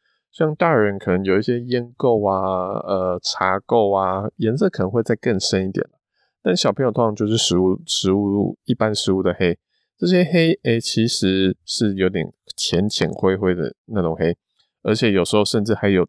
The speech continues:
带一些其他色泽。像我很常在提到的，就是之前有个小朋友，他很爱吃深绿色蔬菜，他的黑就带了一点点的绿色。不过因为这个，这个颜色是还，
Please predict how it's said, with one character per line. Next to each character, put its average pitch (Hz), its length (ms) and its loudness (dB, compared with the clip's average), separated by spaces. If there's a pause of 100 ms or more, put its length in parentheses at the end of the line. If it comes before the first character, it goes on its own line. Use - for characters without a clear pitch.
(100)
带 131 160 -2
一 117 80 -2
些 120 140 0
其 - 200 -4
他 101 160 0
色 92 220 0
泽。 - 240 -12 (380)
像 120 240 2
我 95 100 2 (100)
很 98 140 0
常 98 340 -2
在 110 220 2
提 101 220 -4
到 104 160 2
的， 80 180 -4
就 110 120 -4
是 113 180 0
之 117 160 -2
前 113 120 0
有 90 100 2
个 87 120 0
小 85 160 0
朋 101 140 0
友， 85 180 0
他 101 240 0
很 85 220 -2
爱 123 140 2
吃 123 420 2
深 135 320 -2
绿 131 140 2
色 110 180 0
蔬 110 180 0
菜， 113 180 0 (460)
他 180 140 0
的 190 100 4
黑 151 260 2 (280)
就 120 160 0 (120)
带 160 200 0
了 107 140 2
一 120 100 -2
点 104 180 -2
点 95 160 -2
的 78 100 -6
绿 98 280 0
色。 - 280 -4 (800)
不 156 100 0
过 180 100 4
因 190 140 -2
为 190 100 4
这 180 140 0
个， 160 240 2 (340)
这 156 80 -4
个 160 240 4
颜 120 260 2
色 131 280 4
是 123 220 0
还， 104 200 0